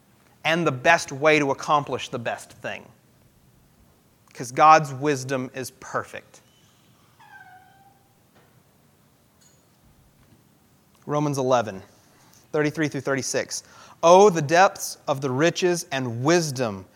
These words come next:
and knowledge of God. How unsearchable are his judgments and how inscrutable his ways. For who has known the mind of the Lord? Who has been his counselor?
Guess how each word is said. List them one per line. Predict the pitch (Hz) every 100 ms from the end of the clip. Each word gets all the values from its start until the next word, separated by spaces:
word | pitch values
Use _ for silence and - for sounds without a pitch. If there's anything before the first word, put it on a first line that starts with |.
| _ _
and | 135 131
knowledge | 135 131 127
of | 120
God. | 123 120 107
How | - 175 190
unsearchable | 165 - 185 190 190 156 156
are | 147 139
his | 139 123
judgments | 147 147 139 127
and | 127
how | 127 147 - - -
inscrutable | 156 135 - - - 196 220 208 156 139 120 - -
his | 147 127
ways. | 139 123 107 - - -
For | - 165
who | 208
has | 220 196
known | 160 175 202 196
the |
mind | 165 156 175 190 202 196
of | 156 143
the | 147
Lord? | 151 170 170
Who | 127 202 208
has | 180
been | - 180 175
his | 180 202
counselor? | - 156 135 - 107 104